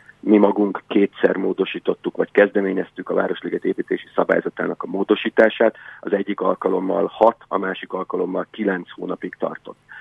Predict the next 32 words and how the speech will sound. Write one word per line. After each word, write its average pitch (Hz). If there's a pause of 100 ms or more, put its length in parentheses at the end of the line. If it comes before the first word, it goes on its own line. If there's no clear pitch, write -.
(140)
És -
nem 113
azért, 104
mert 98
a 98
mérnökök 101
ennyire 95
sokáig 92
görnyedtek 95
volna, 95 (320)
ö, 92
a 87
papírok 98
fölött, 110
vagy 95
nem 101
azért, 95 (340)
mert 95
a 98
közgyűlés 98
nem 95
volt 92
hajlandó 95
ezt -
napirendjére 107
venni, 117
hanem 95
azért, 104 (420)
mert 92
van 101
egy, -
ö, 90